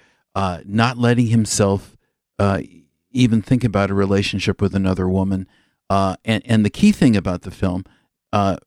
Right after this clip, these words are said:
whi-, which I gather is the, i-, is the, uh, thing he's trying to work towards, and he does towards the end of the movie, is, is, uh, uh, uh, coming to grips with,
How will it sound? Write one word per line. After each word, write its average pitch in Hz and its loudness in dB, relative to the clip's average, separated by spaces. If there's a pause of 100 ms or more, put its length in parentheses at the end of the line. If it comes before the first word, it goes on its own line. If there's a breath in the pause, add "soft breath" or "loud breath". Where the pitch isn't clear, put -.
(840)
whi-, 113 0
which 117 2
I 104 2
gather 110 2
is 87 -2
the, 87 -4 (120)
i-, 92 -10
is 90 -10
the, 85 -18 (320)
uh, 85 -14
thing 101 -4
he's 92 -8
trying 92 -8
to - -10
work 95 -2
towards, 76 -8
and 92 -8
he 90 -10
does 104 0
towards 85 -8
the 90 -8
end 87 -10
of 90 -18
the 90 -16
movie, 101 -2 (400 soft breath)
is, 101 -2 (400 soft breath)
is, 95 -4
uh, 90 -2 (120)
uh, 92 -8 (720)
uh, 87 -18 (220)
coming 120 2
to 113 -2
grips 104 -4
with, 98 -4